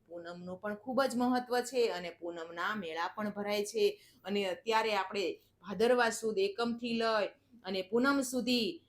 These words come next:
આપણા જે રાજસ્થાન છે ત્યાં ખૂબ જ મેળાનું મહત્વ છે અને મોટી સંખ્યામાં મેળા ભરાય છે અને ભગવાનના દર્શનાર્થીઓ ભગવાનના દર્શને જાય છે અને પોતે ઘરે પણ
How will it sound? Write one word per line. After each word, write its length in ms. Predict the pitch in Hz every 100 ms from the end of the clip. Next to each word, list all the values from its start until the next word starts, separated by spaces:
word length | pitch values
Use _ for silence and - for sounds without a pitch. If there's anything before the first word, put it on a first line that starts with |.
| _
આપણા 280 | 160 180 180
જે 340 | 180 214 196 170
રાજસ્થાન 600 | 175 175 - 311 262 254
છે 300 | 262 226 196 -
ત્યાં 160 | 170 -
ખૂબ 220 | 247 233 240
જ 120 | 233
મેળાનું 600 | 208 196 196 202 247 240
મહત્વ 460 | 190 202 208 220
છે 280 | 208 240 208
અને 220 | 180 175
મોટી 440 | 165 175 185 - 214
સંખ્યામાં 640 | 202 196 202 190 190 226
મેળા 280 | 196 170 196
ભરાય 360 | 202 208 196 196
છે 340 | - 202 185
અને 200 | 160 170
ભગવાનના 680 | 165 156 156 151 151 147 143 156
દર્શનાર્થીઓ 760 | 185 - 214 208 202 220 196
ભગવાનના 480 | 180 175 160 151 143
દર્શને 460 | 151 156 - 208 208
જાય 280 | 208 202 202
છે 320 | 220 202 - _ _ -
અને 180 | 185 180
પોતે 420 | - 180 180 170
ઘરે 300 | 185 185 208
પણ 280 | 208 220